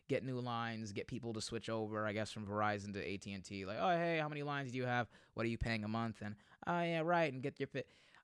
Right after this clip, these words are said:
I, I've done it before, and I'm not doing it again. I hate sales. I hate, uh,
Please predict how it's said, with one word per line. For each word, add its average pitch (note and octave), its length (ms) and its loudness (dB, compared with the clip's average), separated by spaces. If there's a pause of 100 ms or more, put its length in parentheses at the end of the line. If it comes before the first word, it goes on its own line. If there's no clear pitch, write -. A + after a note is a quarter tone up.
I, C#3+ 280 6
I've B2+ 200 4
done C#3 160 6
it - 100 0
before, D3 760 6
and B2 360 4
I'm A#2 240 2
not A#2+ 280 2
doing A#2+ 280 0
it A2+ 100 2
again. F#2+ 500 0
I A2 140 2
hate C3 300 0
sales. A#2+ 500 -2
I G2+ 120 0
hate, B2 360 -4 (680)
uh, - 60 -8